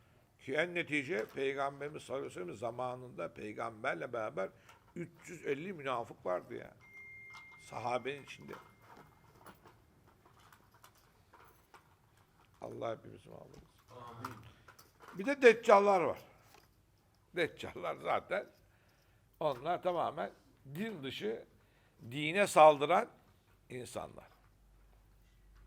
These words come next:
Speaker 1: Allah hepimizi her birerleri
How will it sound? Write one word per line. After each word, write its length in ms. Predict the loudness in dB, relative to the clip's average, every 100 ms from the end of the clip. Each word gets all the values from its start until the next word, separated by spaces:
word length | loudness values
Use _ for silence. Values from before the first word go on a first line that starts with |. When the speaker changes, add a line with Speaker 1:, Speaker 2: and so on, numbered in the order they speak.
| -20 -20 -10 2
Speaker 1:
Allah 360 | 2 4 0
hepimizi 580 | 0 -4 -8 -10 -12 -12 -14 -18 -18 -18 -18 -16 -16 -16
her 420 | -4 4 4 4 2
birerleri 480 | 4 4 2 -4